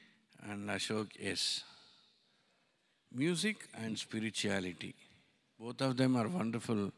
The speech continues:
performers. Of course, Ashok is a good mridangist. And it's a, uh, challenge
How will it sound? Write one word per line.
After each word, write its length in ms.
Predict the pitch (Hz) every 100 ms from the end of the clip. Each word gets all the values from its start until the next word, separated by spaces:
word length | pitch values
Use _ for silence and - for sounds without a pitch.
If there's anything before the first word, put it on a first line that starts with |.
| - - - _ _ _
performers. 920 | 113 98 - 117 110 110 110 98 - - 107
Of 180 | 104 95
course, 220 | - 104
Ashok 480 | 101 95 117 117 -
is 200 | 104 -
a 120 | 98 92 - - - - _
good 140 | - 101
mridangist. 720 | 98 98 104 113 101 98 - - - - - _ _ _ _ -
And 140 | 107
it's 240 | 107 - 127
a, 220 | 117 107
uh, 20 | 98 - - - _ _ _ _ _ _ _ _ _ _ _ - - -
challenge 720 | - 113 123 131 135 131 -